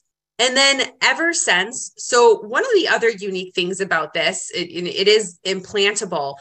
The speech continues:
but also for those that need frequent M R Is, usually we say you've got to remove your whole sensor, your C G M for an M R I.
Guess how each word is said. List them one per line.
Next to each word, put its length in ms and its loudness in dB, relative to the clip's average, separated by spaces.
but 140 6
also 420 4
for 180 2
those 300 0
that 220 -2
need 220 -4
frequent 480 -4
M 160 -2
R 160 -2
Is, 280 -8
usually 440 -6
we 160 -4
say 200 0
you've 220 -4
got 200 0
to 60 -8
remove 680 -6
your 160 -4
whole 480 -2
sensor, 600 -2
your 180 -8
C 260 -6
G 240 -4
M 280 0
for 140 -6
an 140 -4
M 180 -2
R 140 -2
I. 360 0